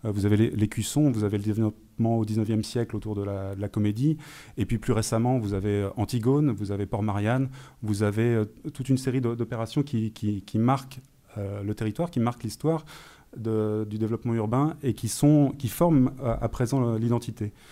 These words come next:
La Mogère, elle, euh, le quartier de la Mogère, ce sera le quartier du vingt et unième siècle,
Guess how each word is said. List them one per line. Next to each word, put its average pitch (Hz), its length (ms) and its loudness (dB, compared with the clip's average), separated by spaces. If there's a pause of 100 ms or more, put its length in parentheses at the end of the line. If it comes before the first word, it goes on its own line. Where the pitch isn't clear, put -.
(260)
La 113 100 6
Mogère, 135 640 6
elle, 147 460 2
euh, 113 540 0
le 107 80 0
quartier 113 200 -2
de 135 40 0
la 127 60 4
Mogère, 123 320 4
ce 123 120 -4
sera 127 240 -2
le 123 80 0
quartier 117 260 -4
du 107 60 0
vingt 110 160 0
et 117 60 0
unième 110 240 2
siècle, 139 340 -6